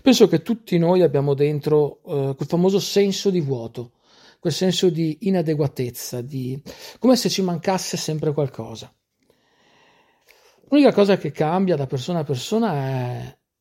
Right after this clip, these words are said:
la dimensione di questo vuoto e la forma. C'è chi ha un vuoto a forma di bicchiere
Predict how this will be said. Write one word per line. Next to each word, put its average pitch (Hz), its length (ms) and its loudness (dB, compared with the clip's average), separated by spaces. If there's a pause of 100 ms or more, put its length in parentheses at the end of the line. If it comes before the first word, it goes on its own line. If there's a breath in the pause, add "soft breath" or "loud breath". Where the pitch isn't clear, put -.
(180)
la 165 120 0
dimensione 170 1000 2 (500)
di 139 100 -10
questo 135 320 -6
vuoto 175 300 2
e - 20 0
la 139 80 0
forma. 123 500 -8 (2000 soft breath)
C'è - 180 -2
chi 240 280 2
ha 185 260 2
un 175 140 0
vuoto 214 280 2
a 190 40 4
forma 185 280 2
di 170 120 0
bicchiere 123 840 -6